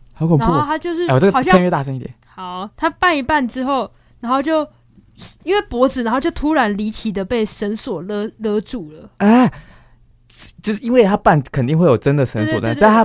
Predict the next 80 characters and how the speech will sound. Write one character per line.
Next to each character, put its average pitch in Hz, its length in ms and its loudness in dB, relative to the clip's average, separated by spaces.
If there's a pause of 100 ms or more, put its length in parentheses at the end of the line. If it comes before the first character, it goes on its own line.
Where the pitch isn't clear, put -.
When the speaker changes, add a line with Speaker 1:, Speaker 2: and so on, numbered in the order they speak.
(160)
Speaker 1:
不 - 80 -2
会 147 80 6
是 165 140 -2
用 147 180 0
紧 - 240 -6
的。 - 160 -6 (120)
Speaker 2:
一 269 100 -4
定 302 160 0
不 208 160 -8
会。 180 240 -6
Speaker 1:
然 156 100 6
后 202 60 8
发 196 260 4
现 190 240 2
就 190 120 0
是 202 40 2
Speaker 2:
应 220 80 4
该 440 120 0
一 294 80 -6
定 349 140 -2
是， 359 80 -2 (240)
应 339 100 -4
该 453 200 -4
感 269 160 0
觉 262 120 -2
应 339 60 -4
该 415 120 2
是 415 180 0
绑 196 160 -2
会 277 160 -4
是 330 120 -2
那 330 80 4
种 208 120 0 (200)
可 285 100 0
以 311 80 2
松 247 380 0
绑 - 240 -6
的 160 80 -16
那 175 120 -6
一 180 60 -4
种， 180 220 -12
就 123 80 -2
是 117 80 2
Speaker 1:
嗯。 - 160 -4 (200)
Speaker 2:
就 330 80 -8
算 330 220 0
拉 285 160 6
紧 254 180 -8
他 233 140 2
也 233 60 2
是 233 100 -2
可 240 80 -2
以， 190 80 -2
就 262 160 -4
是 277 60 0
会 277 100 4
松 202 320 -4
掉 196 160 -4
的 131 80 -10
那 139 80 -4
一 110 240 2
种。 107 120 -2
Speaker 1:
嗯， 123 100 -4
殊 180 160 8
不 180 180 2
知。 151 420 -2
Speaker 2:
殊 294 180 -6
不 311 140 2
知 240 220 -4
他 247 160 2
就 320 100 4
是 330 100 6
离 226 200 -2
奇 - 180 -6
的 202 160 -2
被 233 160 2
锁 185 300 -6
住 160 300 -6
了。 123 180 -18
Speaker 1:
锁 - 240 -4